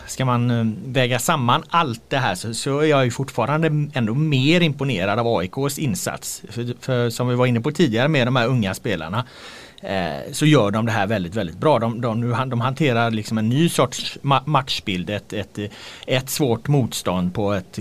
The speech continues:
klart bättre sätt än de bara gjorde några dagar innan i, i, i Svenska Cupen då. Så att, eh,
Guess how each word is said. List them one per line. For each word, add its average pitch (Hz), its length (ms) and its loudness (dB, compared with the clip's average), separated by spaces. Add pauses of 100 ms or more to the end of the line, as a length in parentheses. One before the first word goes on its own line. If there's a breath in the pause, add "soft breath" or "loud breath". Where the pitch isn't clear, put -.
klart 123 260 2
bättre 117 320 -2
sätt 110 300 -2
än 101 40 -2
de 104 100 -2
bara 110 120 2
gjorde 98 140 0
några 101 140 0
dagar 101 220 0
innan 98 360 0
i, 139 40 2
i, 110 480 -2
i 107 40 -2
Svenska 98 320 -4
Cupen - 440 -4
då. 127 180 0
Så - 140 0
att, 110 240 0
eh, 107 180 0